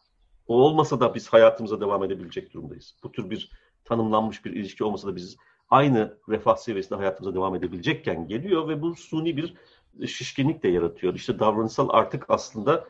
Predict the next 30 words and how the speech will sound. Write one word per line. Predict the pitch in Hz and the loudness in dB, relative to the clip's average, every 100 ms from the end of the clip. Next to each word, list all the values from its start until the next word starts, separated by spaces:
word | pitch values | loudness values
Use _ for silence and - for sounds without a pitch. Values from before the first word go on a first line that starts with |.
| - | -4
normal | 117 117 113 165 | 4 6 6 6
olarak | 135 101 98 | 6 4 0
tanımlanmış | 101 101 101 101 - | -2 0 -2 -2 -6
iktisadi | - - - 107 117 | -14 -10 0 2 4
artığın | 185 131 123 151 127 - | 6 4 4 -2 -4 -6
üstüne | - - 127 | -12 0 4
gelen | 180 127 92 85 | 6 6 4 -2
bir | |
şey. | 82 - - _ _ _ - | -8 -14 -18 _ _ _ 2
Yani | 110 107 104 | 4 4 0
bu | 123 | 4
demektir | 131 135 131 254 | 4 4 2 -4
ki | - 127 - - _ _ _ | 2 2 2 -4 _ _ _
fiyat | - 120 175 185 | -4 0 4 6
olarak | 156 90 90 - _ _ _ - | 6 4 0 -8 _ _ _ 0
ya | 113 | 4
da | 123 120 - _ _ _ _ _ _ _ | 6 6 2 _ _ _ _ _ _ _
bir, | - 120 | -6 -4
bir | 123 120 - | -2 -4 4
ölçüm | 127 120 123 196 | 6 6 4 0
birimi | 147 110 | 0 2
olarak | 104 92 90 92 | 2 4 2 0
düşünecek | 92 104 107 | -10 -8 -6
olursak | 147 151 - - | -4 -4 -6 -4
fiyatı, | 101 - 233 - _ | -4 0 -2 -2 _
onda | - 151 170 156 | 2 4 4 4
böyle | 165 160 | 4 4
bir | 151 143 | 0 -4
patlama | - 127 - 156 208 | 0 0 0 -2 2
yaratıyor. | 196 - - - | 2 2 -4 -6